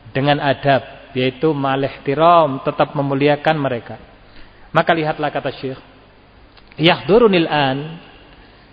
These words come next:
Saya teringat sekarang akhrajahu hadis yang dikeluarkan oleh Al-Imam At-Tayalisi, Imam Ahmad dan Abu Dawud As-Sijistani, dan Al-Imamul Baghawi. Naam,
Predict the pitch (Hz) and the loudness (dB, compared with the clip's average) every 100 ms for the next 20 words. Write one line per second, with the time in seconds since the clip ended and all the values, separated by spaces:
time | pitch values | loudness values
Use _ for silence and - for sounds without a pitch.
0 | _ - - 190 190 185 196 175 - 160 | _ -4 2 4 4 4 4 2 -2 0
1 | 156 147 143 147 - 170 151 147 151 - | 2 2 0 -2 0 0 4 4 2 -2
2 | - - 151 143 165 135 - - - - | -10 -4 -2 0 0 -2 -10 -20 -20 -20
3 | - - 156 170 156 175 185 180 170 160 | -20 -2 4 4 4 6 6 4 4 4
4 | 151 - - 156 156 156 170 156 - 147 | 0 -4 -2 2 4 4 4 2 2 4
5 | 151 151 139 - 117 113 - - - - | 6 4 2 -4 -12 -14 -16 -20 -20 -20
6 | - - - - - 143 160 165 160 180 | -20 -20 -20 -6 0 4 6 4 2 2
7 | 165 160 156 147 - - 151 156 147 156 | 2 2 0 -6 -4 0 4 4 6 4
8 | 170 170 156 160 - 143 - 165 160 135 | 4 2 0 -2 -4 -8 0 2 2 0
9 | 117 - - - - - - _ - 143 | -4 -10 -20 -20 -20 -20 -20 _ -2 2
10 | 156 160 170 180 175 160 147 165 151 147 | 4 4 4 4 4 4 4 4 6 4
11 | 131 120 - - - - - - - - | 2 -4 -14 -20 -20 -20 -20 -20 -20 -20
12 | - - - 139 160 170 196 196 | -20 -12 -2 2 4 4 2 -2